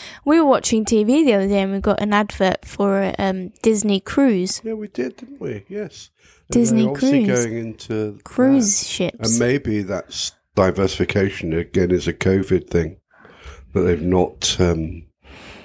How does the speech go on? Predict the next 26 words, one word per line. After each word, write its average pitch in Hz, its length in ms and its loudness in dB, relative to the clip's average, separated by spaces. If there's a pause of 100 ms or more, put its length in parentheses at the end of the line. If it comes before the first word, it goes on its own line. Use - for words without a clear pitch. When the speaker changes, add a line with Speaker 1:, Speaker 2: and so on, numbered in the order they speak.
(760)
Speaker 2:
uh, 87 440 -4
made 90 380 0
money 87 260 2
from 87 220 -4
the 80 80 -4
theme - 140 -4
Speaker 1:
'Cause 226 180 2
they 220 120 4
can 214 160 0
Speaker 2:
parks. 202 80 0
Speaker 1:
just 208 200 2
do 214 160 4
whatever 196 300 2
they 196 120 4
want 214 260 0
on 202 80 0
international 202 680 0
waters. 226 500 0 (260)
Ha! - 200 -2 (300)
Speaker 2:
Um, 147 420 -4
well, 131 200 2
partly 131 400 2
Speaker 1:
<laughs> 254 100 0
Speaker 2:
that, - 280 -6
but 107 140 -6
also, 101 640 -2